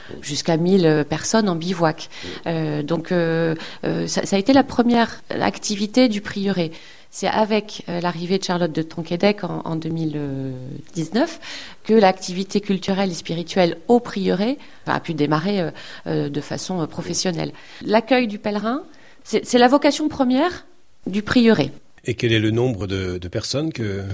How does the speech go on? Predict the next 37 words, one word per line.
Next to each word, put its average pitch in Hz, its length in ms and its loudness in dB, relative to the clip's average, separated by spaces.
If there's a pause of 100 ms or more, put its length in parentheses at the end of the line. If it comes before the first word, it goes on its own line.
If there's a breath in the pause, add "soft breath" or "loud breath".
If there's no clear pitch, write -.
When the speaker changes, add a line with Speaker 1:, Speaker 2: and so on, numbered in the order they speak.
Speaker 1:
que 104 80 -4
vous 92 220 0
accueillez 95 340 2
par 92 220 -2
an ? 113 80 -2 (340)
Speaker 2:
On 277 60 6
accueille 339 260 2
à 311 60 0
peu 320 100 -4
près 330 140 -4
cinq 339 240 -4
mille 320 140 2
personnes 302 340 2
par 226 220 2
an. 165 160 0 (360 loud breath)
Évidemment, 160 560 4
euh, 165 100 2
les 151 200 -4
années 160 220 -4
Covid, 185 340 -2
euh, 151 440 -2
ça - 140 -10
ne 160 60 -6
sera - 160 -12
pas 233 160 2
nos 220 100 4
meilleures, 151 300 0
hein. 185 100 -6 (380 loud breath)
Euh, 170 80 -4
ce 160 100 -6
qui - 140 -2
est 175 80 2
merveilleux, 190 480 4
c'est 208 140 0
que 185 120 -6
les, 165 220 -2
les, 160 180 -2